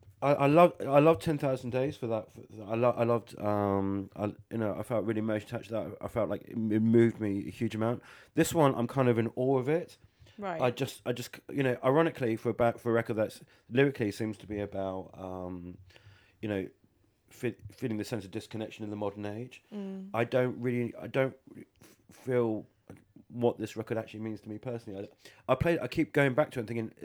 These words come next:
Speaker 1: "I'm gonna get this emotional attachment to it." And I don't. I just, I'm just in awe of the level of musicianship and the precision.
Speaker 2: Well, you could say that some of the restraint shown in the record is actually reflecting the theme of disconnection in the modern age. If
Speaker 1: It
Speaker 2: you wanted to
Speaker 1: could
Speaker 2: get
Speaker 1: be.
Speaker 2: really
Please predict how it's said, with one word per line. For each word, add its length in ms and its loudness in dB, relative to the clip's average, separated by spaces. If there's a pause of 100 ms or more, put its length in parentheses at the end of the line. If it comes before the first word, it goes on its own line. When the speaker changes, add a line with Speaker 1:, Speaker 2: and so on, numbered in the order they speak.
(120)
Speaker 1:
"I'm 100 -6
gonna 160 -4
get 140 -4
this 120 -14
emotional 420 -4
attachment 360 -14
to 140 -8
it." 180 -10 (580)
And 320 -2
I 100 -4
don't. 380 0
I 60 -6
just, 260 -10
I'm 120 -4
just 160 -10
in 240 -6
awe 520 -2
of 100 -10
the 300 -6 (260)
level 320 0
of 80 -2
musicianship 680 -4
and 120 -8
the 80 -10
precision. 640 -10 (260)
Speaker 2:
Well, 100 -4
you 80 -6
could 160 -6
say 180 -4
that 180 -10
some 220 -8
of 200 -6
the 220 -8
restraint 560 -8
shown 220 -6
in 80 -8
the 80 -8
record 320 -6
is 100 -6
actually 300 -8
reflecting 560 -8
the 60 -10
theme 220 -12
of 120 -12
disconnection 600 -10
in 100 -6
the 40 -4
modern 240 0
age. 220 -2
If 60 -2
Speaker 1:
It 40 -6
Speaker 2:
you 60 -2
wanted 200 2
to 40 0
Speaker 1:
could 60 4
Speaker 2:
get 140 4
Speaker 1:
be. 40 8
Speaker 2:
really 360 4